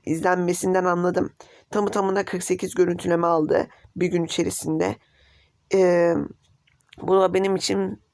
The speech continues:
çok büyük bir başarı. Şimdi bugün ne yapacağız arkadaşlar? İlk PewDiePie'yi arayacağım. Sonra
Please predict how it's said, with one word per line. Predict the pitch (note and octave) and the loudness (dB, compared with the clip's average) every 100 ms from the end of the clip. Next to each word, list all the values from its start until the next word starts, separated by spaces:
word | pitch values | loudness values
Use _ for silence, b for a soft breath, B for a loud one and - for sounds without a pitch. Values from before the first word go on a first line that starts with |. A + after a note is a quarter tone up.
| - _ | -20 _
çok | - F#3+ - | -4 -4 -2
büyük | F#3+ F#3 | -4 -2
bir | E3+ | -2
başarı. | E3 D#3+ - F3+ - B B B B B | -2 -2 -2 -2 -4 B B B B B
Şimdi | A3+ A#3 A#3 G3 | -4 0 0 0
bugün | A#3 B3+ | 0 0
ne | C4 | 0
yapacağız | B3+ A3+ G3+ | 0 0 2
arkadaşlar? | G3 G3+ F#3+ - A3+ - B B - | 0 0 -2 -2 -6 -8 B B -6
İlk | - - | -6 -6
PewDiePie'yi | A#3+ G#3+ A3 A3 A3 | -6 -4 0 0 0
arayacağım. | G3 E3 A3 A#3 - B B B | 0 -2 -2 -4 -10 B B B
Sonra | - C4 B3+ G#3 A3 | -2 0 0 0 -2